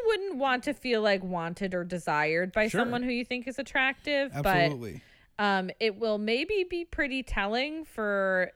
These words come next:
Speaker 1: if Ron is capable of staying, uh, loyal, especially if he goes to Casa Amor, 'cause the Casa Amor girls lay it on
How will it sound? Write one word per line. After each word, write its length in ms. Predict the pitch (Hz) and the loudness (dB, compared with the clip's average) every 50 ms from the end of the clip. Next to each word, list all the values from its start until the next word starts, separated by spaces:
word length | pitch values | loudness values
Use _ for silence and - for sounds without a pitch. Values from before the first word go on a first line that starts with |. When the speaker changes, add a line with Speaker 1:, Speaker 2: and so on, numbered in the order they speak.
| _ | _
Speaker 1:
if 320 | - 208 196 185 - - - | -4 -2 -2 -2 -4 -8 -8
Ron 400 | 190 180 180 175 175 175 175 170 | -6 -4 -2 -2 -2 -2 -2 -2
is 560 | 165 160 160 160 156 165 180 - - - - _ _ _ _ _ _ _ | -2 -2 -2 -4 -4 -8 -12 -16 -20 -20 -20 _ _ _ _ _ _ _
capable 840 | - - - - 165 165 - 240 233 294 381 415 427 427 453 453 _ _ _ _ _ _ _ _ _ | -10 -8 -6 -4 -4 -4 -4 -6 -6 -4 -4 -2 -2 -2 -4 -4 _ _ _ _ _ _ _ _ _
of 180 | - 339 381 359 - _ _ _ _ _ _ _ _ - | -2 -2 -2 -2 -6 _ _ _ _ _ _ _ _ -20
staying, 760 | - - - - 359 339 349 359 359 359 370 370 370 381 381 - - _ | -20 -16 -8 -4 -2 -2 0 -2 -2 -4 -6 -6 -8 -10 -12 -12 -12 _
uh, 240 | - 330 349 349 349 | -4 -2 0 0 0
loyal, 520 | 359 349 370 381 381 392 381 392 392 370 - - - - - - - _ - | -2 -2 -2 -2 -2 -2 -2 -2 -4 -6 -8 -14 -20 -20 -20 -20 -12 _ -6
especially 420 | 262 - - 247 254 240 - 285 | -6 -2 0 -2 0 0 0 0
if 60 | 247 | 0
he 100 | 277 269 | 0 -2
goes 220 | 220 240 240 233 - | 0 0 -2 -2 -2
to 100 | 269 247 | -6 -4
Casa 360 | - 240 220 220 208 - 202 | 0 2 2 2 2 2 0
Amor, 420 | 185 180 180 175 180 196 233 277 269 | 0 0 0 0 0 0 0 0 0
'cause 240 | - 240 208 190 | -2 -4 -4 -4
the 80 | 180 190 | -4 -6
Casa 300 | - - 269 285 - 247 | -2 -2 -2 -2 0 -2
Amor 240 | 202 190 196 202 190 | -2 -2 0 -2 0
girls 240 | - 175 156 156 170 | 0 -2 -2 -2 0
lay 160 | 170 165 160 | 0 0 0
it 80 | 160 147 | 0 0
on 280 | 139 139 139 131 113 | 0 -2 -2 -6 -8